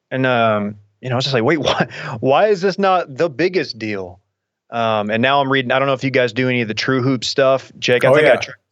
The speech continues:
Speaker 1: the True Hoops stuff is, is, it's hard, it's hard to follow because there's a lot of characters, but it's really well done.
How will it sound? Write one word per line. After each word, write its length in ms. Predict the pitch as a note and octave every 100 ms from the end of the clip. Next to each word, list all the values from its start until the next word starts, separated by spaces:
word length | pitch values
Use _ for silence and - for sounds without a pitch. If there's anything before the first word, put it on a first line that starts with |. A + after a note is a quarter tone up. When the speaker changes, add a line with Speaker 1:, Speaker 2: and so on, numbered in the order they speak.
| - - _ - -
Speaker 1:
the 80 | C3
True 200 | - A#3+
Hoops 260 | A3+ B2+ - _
stuff 340 | - - C#3 A#2
is, 220 | A2 G2+
is, 380 | B2+ A#2 - -
it's 140 | B2+
hard, 280 | - G3+ G3+ -
it's 120 | C#3
hard 180 | G3 F#3+
to 40 |
follow 400 | B2+ C3+ C#3+ E3+ D#3+
because 560 | C3 B2 A2 G#2 - _ _ -
there's 180 | B2+ A#2
a 40 |
lot 300 | A2 A2 B2
of 60 | A2
characters, 480 | A#2+ A#2+ B2+ D3 A#2
but 160 | A#2+ A2
it's 120 | A2
really 260 | B2+ D3+ C3+
well 220 | A#2+ A2
done. 400 | A2+ G#2+ F#2+